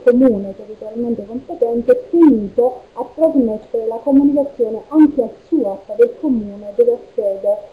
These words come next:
l'agenzia principale. Eh, così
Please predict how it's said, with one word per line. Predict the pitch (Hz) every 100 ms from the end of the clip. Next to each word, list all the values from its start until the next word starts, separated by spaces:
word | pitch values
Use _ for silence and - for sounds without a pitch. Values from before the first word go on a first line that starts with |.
| -
l'agenzia | 226 208 247 240 233 - 208 202 202 - -
principale. | 240 214 202 - 202 - - 180 185 98 - _ _ -
Eh, | 208 208 -
così | 262 262 339